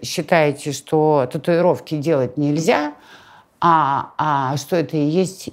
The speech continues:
истина? На каком основании вы имеете право осуждать другого человека, который их делает? Где этот закон? Вы нарушаете, да? Вы нарушаете его частное пространство. Это его тело.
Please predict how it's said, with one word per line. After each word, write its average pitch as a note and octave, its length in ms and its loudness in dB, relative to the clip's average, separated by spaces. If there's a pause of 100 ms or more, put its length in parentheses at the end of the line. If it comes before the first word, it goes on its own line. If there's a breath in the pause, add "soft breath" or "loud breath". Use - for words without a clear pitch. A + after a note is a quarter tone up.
истина? A2 580 -8 (1600)
На G3+ 100 4
каком C4+ 320 4
основании G3 640 2
вы E3 300 0
имеете D#3 380 -2
право G#3+ 440 2
осуждать D3 600 -2
другого E3+ 440 2
человека, D3+ 460 -2
который E3 560 -2
их A#2+ 80 -6
делает? G#2+ 320 -8 (600)
Где E3+ 220 4
этот C#3 260 -4
закон? A2 400 -14 (160)
Вы A3+ 160 2
нарушаете, A#3 800 -2
да? A#3 160 2
Вы F3 240 2
нарушаете G#3 840 -2
его D3 160 0
частное F#3+ 520 -2
пространство. C#3+ 760 -8 (340 loud breath)
Это F#3 220 0
его F#3+ 340 4
тело. B2 580 -4